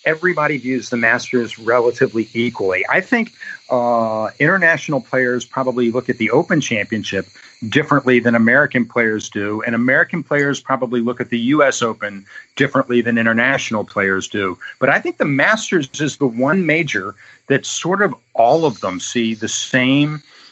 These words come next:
uh, value in winning it. They know that it's historic. They understand that they're gonna be going there the rest of their lives.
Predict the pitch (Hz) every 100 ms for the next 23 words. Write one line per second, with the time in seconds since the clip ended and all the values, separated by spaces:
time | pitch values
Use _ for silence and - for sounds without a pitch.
0 | - _ 117 113 110 107 95 101 123 147
1 | 156 156 151 143 120 135 160 110 90 -
2 | 110 139 143 135 143 151 170 151 127 120
3 | - - 117 - - 135 156 - - _
4 | _ - 135 143 135 143 160 - - -
5 | 143 151 131 131 123 117 117 113 110 127
6 | 139 131 117 98 101 120 - 151 156 139
7 | 117 117 120 120 113